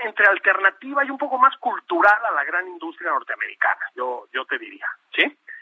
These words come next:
Sin alejarse de un, un cine muy exitoso, pues, en términos de taquilla también, ¿no?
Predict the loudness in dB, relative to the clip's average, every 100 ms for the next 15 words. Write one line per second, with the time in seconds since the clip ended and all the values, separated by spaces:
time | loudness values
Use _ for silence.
0 | -18 -14 -12 -12 -4 2 4 6 6 4
1 | 2 2 2 -4 -6 -6 -6 -8 -12 -18
2 | -16 -14 -14 -14 -18 -20 -20 -20 -16 -10
3 | -2 2 4 4 2 -4 2 4 6 4
4 | 0 -2 -8 -18 _ _ _ -20 -18 -20
5 | -20 -20 -18 -12 -6 2 2 2 0 0
6 | -2 -4 -2 0 0 -2 -4 -6 -6